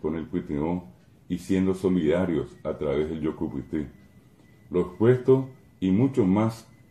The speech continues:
es lo que esencialmente significa Itaquirí para los abá guaraní y que quienes vivimos en la sociedad envolvente o el mundo civilizado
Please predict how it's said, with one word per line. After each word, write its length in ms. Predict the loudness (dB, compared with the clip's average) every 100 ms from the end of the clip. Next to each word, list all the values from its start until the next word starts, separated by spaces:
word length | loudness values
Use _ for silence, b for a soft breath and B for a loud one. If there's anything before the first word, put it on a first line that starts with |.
| -4
es 160 | -2
lo 220 | 0 0 0
que 220 | -2 -2
esencialmente 1080 | -4 -6 -4 -6 -4 0 2 4 2 0 -2
significa 600 | -2 0 0 -2 -4 0
Itaquirí 600 | -2 -2 -4 -2 -2 -4 -6 B B
para 180 | 0 2
los 180 | 2 0
abá 260 | 0 0 2
guaraní 480 | 2 0 0 -2 -4 -12 B B B -4
y 120 | -2
que 240 | 0 -2
quienes 340 | 2 2 2 2
vivimos 680 | 0 4 4 4 2 -2
en 120 | -4 -2
la 100 | -2
sociedad 540 | -6 -2 2 2 2
envolvente 840 | 0 0 0 0 0 -2 -4 -10 -10 B B B 6
o 160 | 6
el 100 | 6
mundo 380 | 2 2 2 2
civilizado 840 | 2 2 2 -2 0 2 2 0